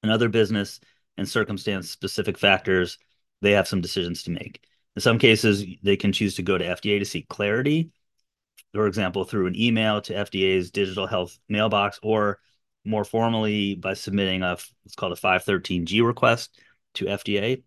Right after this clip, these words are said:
Or maybe they'll get comfortable with some ambiguity and a lack of enforcement currently,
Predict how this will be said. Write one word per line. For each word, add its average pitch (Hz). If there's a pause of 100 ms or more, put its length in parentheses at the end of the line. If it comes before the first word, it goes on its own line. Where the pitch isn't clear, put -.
(1160)
Or 123
maybe 131
they'll 117
get 110
comfortable 107
with 98
some 113
ambiguity 120
and 101
a 95
lack 101
of 95
enforcement 95
currently, 101